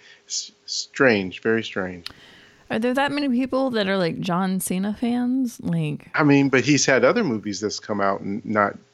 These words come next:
Speaker 1: do well.
Speaker 2: Oh,
Speaker 1: So,
Speaker 2: oh,
Speaker 1: I don't
Speaker 2: I
Speaker 1: know.
Speaker 2: know. I'm just kind of like, I don't. But see, and here's my thing is, is one, it just doesn't look like it's an even good kids movie, but
Speaker 1: Well, the premise
Speaker 2: it's
Speaker 1: is just
Speaker 2: the
Speaker 1: weird.
Speaker 2: premise is just silly and ridiculous. It's just one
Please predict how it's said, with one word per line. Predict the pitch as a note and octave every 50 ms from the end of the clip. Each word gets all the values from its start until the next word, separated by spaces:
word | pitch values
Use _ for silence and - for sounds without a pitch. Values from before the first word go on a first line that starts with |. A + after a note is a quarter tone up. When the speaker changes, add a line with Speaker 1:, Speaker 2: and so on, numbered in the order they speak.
| _ _ _ _ _
Speaker 1:
do | - G#2+ G2+ G2 F#2+ F2 D#2+ _ _ _ -
well. | F2 F2 G2+ B2+ D3 A2 - G2+ G2+ A2+ B2+
Speaker 2:
Oh, | - - - -
Speaker 1:
So, | - A2+ G#2+ G#2
Speaker 2:
oh, | G#2
Speaker 1:
I | - C3+
don't | D3+ D3+
Speaker 2:
I | - F3+
Speaker 1:
know. | F3 G3 A3 A#3 G3 F3 D#3+ D#3+ D#3+
Speaker 2:
know. | D#3+
I'm | E3 F3 F3+ F3+
just | G3+ G3+ F#3+ - -
kind | - G3+ G#3 G3+
of | F#3 F3
like, | E3+ E3+ D#3+ D3+ D3 - - -
I | D#3 D#3+
don't. | - F#3 G3 F#3+ F#3 F3 - - - D#3+ - - - - - - - - - - - D#3+ D#3+ E3 D3+ D3 - - -
But | - A3 -
see, | C4+ C4+ B3+
and | A3 B3 B3 A#3
here's | - A#3+ A#3 C#4+ D4+ D4 C#4+
my | - -
thing | - - F3 E3 E3
is, | E3 D#3+ - -
is | - F3 F3
one, | F#3 G3+ A3+ A#3+ A#3 A3
it | G#3 F3+
just | F#3 F#3+ F3+
doesn't | G#3+ G#3+ G3+ F#3+
look | F3+ F#3+
like | F#3 F3
it's | F3 E3+ -
an | F3 E3+
even | D3+ E3 E3 D#3+ D#3
good | - - - D#3+ D3+ E3
kids | - - G#3+ F#3+ E3+
movie, | F3+ E3+ D3+ C#3 C#3 C3+ C#3 C#3
but | - C#3+ C#3 B2+ - - _ _ _ - - -
Speaker 1:
Well, | C#3+ C3+
the | -
premise | - - - F#3 F#3+ C3 G2+ -
Speaker 2:
it's | G#2+ G#2
Speaker 1:
is | F#2+ F2+ - -
just | - A#2 G#2+ - G2+
Speaker 2:
the | G#2+ -
Speaker 1:
weird. | C#3+ C#3+ B2 G2 F2
Speaker 2:
premise | F2 - C4 C#4+ D4 C4+ A#3+ G3 -
is | F#3+ F3 G#3+
just | F#3 E3+ D3+ -
silly | - - - - - - G#3+ G#3+ G#3 G#3+ A3 G#3 G#3 G#3 G#3 G3
and | - F3 E3
ridiculous. | E3 D#3+ F3 F3+ F3+ - F#3+ F#3 F#3 F#3 F#3 -
It's | G#3 F#3+
just | A3 B3+ A#3 -
one | A#3 A3+